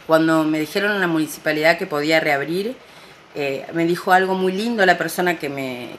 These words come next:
que me dijo que podía reabrir, porque es una salida, una fuente de trabajo lo que haces.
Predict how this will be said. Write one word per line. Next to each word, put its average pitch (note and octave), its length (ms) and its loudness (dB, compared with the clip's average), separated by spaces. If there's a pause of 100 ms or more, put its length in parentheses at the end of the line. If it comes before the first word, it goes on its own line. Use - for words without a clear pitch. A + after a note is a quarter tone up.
que D3 80 -4
me D3 140 -6
dijo D#3+ 240 -2
que D#3 80 -6
podía D3+ 320 0
reabrir, C3+ 460 -4
porque C#3+ 300 -6
es D3+ 120 -8
una F3 180 -2
salida, D#3 540 -2 (680)
una E3+ 180 0
fuente G#3+ 400 -2
de F3 120 0
trabajo C#3 420 2
lo B2 120 -6
que A#2+ 80 -14
haces. - 320 -16